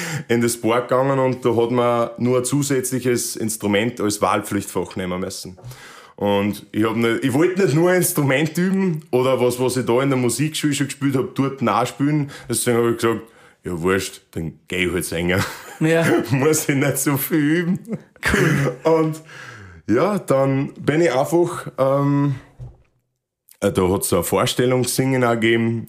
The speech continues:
Speaker 1: Ja, das, das war, und ich hab mir halt nicht viel dabei gedacht. Und dann, ja, ich bin in der Schule aufgenommen.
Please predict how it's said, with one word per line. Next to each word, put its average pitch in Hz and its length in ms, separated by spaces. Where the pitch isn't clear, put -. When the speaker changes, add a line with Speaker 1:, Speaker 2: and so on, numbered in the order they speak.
Speaker 1:
Ja, 98 400
das, 87 280
das 90 220
war, 87 240
und 87 220
ich 92 80
hab 95 120
mir 95 120
halt 92 100
nicht 92 160
viel 101 140
dabei 82 260
gedacht. 110 340
Und 95 180
dann, 95 240
ja, 110 300
ich 98 60
bin 107 180
in 104 100
der 98 60
Schule 107 320
aufgenommen. 117 640